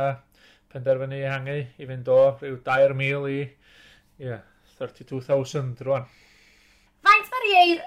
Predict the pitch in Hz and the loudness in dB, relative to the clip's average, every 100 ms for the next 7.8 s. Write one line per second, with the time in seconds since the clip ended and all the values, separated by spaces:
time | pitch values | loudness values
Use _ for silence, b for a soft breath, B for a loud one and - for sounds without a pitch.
0 | - 285 285 269 220 - 220 190 190 156 | -12 -10 -8 -10 -12 -6 -4 -4 -8 -8
1 | 156 170 208 208 226 233 208 185 180 170 | -4 -2 -2 -4 -6 0 2 2 0 -6
2 | 165 165 160 156 175 156 135 - _ - | -8 -10 -10 -12 -6 -6 -6 -14 _ -8
3 | 214 247 - 254 262 247 247 - 277 - | -6 -6 -10 -8 -2 -2 -4 -6 -6 -6
4 | - 302 311 349 311 294 294 294 294 302 | -2 6 6 6 0 -4 -4 -4 -2 -2
5 | 302 294 311 320 320 320 311 302 311 311 | -2 2 2 2 -2 -8 -2 2 4 2
6 | 320 330 349 381 _ _ _ _ _ _ | -4 -6 -8 -10 _ _ _ _ _ _
7 | _ _ - - 147 170 185 180 | _ _ -20 -12 0 0 0 -6